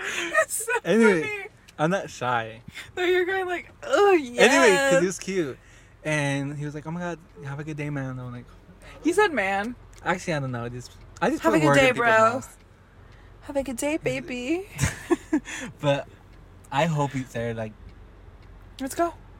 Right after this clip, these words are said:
Speaker 2: they close at eight oh five. Oh, we have time. Oh, wait. No, we don't. Your thing's an hour behind.
Speaker 1: Yeah.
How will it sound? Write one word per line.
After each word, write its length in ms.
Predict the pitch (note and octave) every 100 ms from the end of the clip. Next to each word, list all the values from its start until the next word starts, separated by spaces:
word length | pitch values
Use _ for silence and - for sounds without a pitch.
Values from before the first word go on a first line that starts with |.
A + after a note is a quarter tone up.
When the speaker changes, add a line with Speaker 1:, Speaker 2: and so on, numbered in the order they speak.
| - - - - -
Speaker 2:
they 140 | D#3
close 200 | F3+ G#3+
at 140 | G#3+ E3
eight 120 | E3+
oh 80 | E3+
five. 360 | F3 D#3+ C3+ B2 -
Oh, 220 | C3+ B2+ A2+ -
we 60 | A#2+
have 140 | A2+
time. 200 | A2 B2 - -
Oh, 100 | F#3
wait. 200 | D#3 C3+ -
No, 120 | E3
we 60 |
don't. 180 | C3 A#2 -
Your 100 | D3
thing's 240 | D#3+ D#3 C#3+
an 880 | - - - - - - - - C#3
hour 180 | A#2+ A#2+
behind. 340 | A#2+ A#2+ B2 - - B3
Speaker 1:
Yeah. 340 | A3 G#3 G#3+